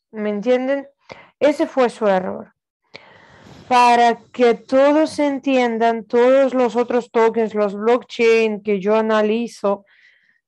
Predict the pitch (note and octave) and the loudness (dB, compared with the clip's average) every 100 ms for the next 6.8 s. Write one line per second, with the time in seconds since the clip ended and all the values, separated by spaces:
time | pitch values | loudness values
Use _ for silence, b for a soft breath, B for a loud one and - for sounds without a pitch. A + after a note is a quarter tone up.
0 | _ - C#4+ D4+ - B3 A3+ B3 C4+ B3+ | _ -8 0 0 2 0 2 0 0 -2
1 | B3+ A3 G3+ A3 A#3 G#3 F#3 F#3+ - F#3 | -2 -2 0 2 4 2 -2 -6 -4 0
2 | A3+ B3+ B3 - - A3+ A3 A3 G#3 A3 | 0 2 -2 -4 -2 0 2 2 2 4
3 | A3+ A#3 A#3 A3 G#3+ G#3 G3+ G#3 A3 A3+ | 4 0 0 0 0 0 2 4 2 0
4 | G#3+ G3+ G3 G3+ G3+ G3 G3 G3+ G#3+ G3+ | -2 0 0 0 0 0 -2 -2 -2 -2
5 | B3 G3 F#3 F#3 - G#3 G3 G3+ A3 G#3+ | -4 -2 -2 -4 -2 -2 0 -2 -2 -2
6 | G#3+ G3 - G#3+ G#3+ G#3 G#3 G3+ | -4 -8 -2 0 0 0 -2 -2